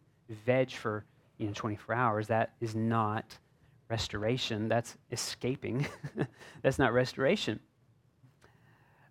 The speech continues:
My, um, and then we gotta point out that God did not rest because he was tired. Many times when we talk about Sabbath, people only put it into the category of the return on investment our physical bodies get because, you know,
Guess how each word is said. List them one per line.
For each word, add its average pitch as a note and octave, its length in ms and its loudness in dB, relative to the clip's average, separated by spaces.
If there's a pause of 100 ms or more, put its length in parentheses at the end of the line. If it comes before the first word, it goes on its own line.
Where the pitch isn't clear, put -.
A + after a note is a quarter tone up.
My, D#3+ 300 8
um, C3 640 6 (380)
and G#3+ 140 12
then D4+ 80 6
we D#4+ 80 6
gotta D#4+ 140 10
point A#3 280 6
out E3+ 260 8
that G3 140 4
God G3 240 12
did G#3 140 4
not G3 220 8
rest D3 240 6
because D3 240 2
he C3 80 -2
was B2 140 -2
tired. G#2 360 -2 (540)
Many B3+ 140 8
times A3+ 200 8
when G#3 80 8
we G3 60 6
talk G3+ 180 8
about F#3 180 6
Sabbath, F#3+ 500 6 (600)
people G3+ 380 2
only B3+ 260 8
put G#3+ 260 4
it G#3+ 120 4
into F3+ 360 4
the F3 100 -2
category F3 520 6
of D3 320 4 (720)
the D#3 100 6
return F#3 680 8
on D#3+ 200 8
investment D3+ 680 6
our C#3+ 220 10
physical D3 340 2
bodies B2+ 280 6
get C3 200 2
because, B2 380 2
you B2+ 80 2
know, B2 160 4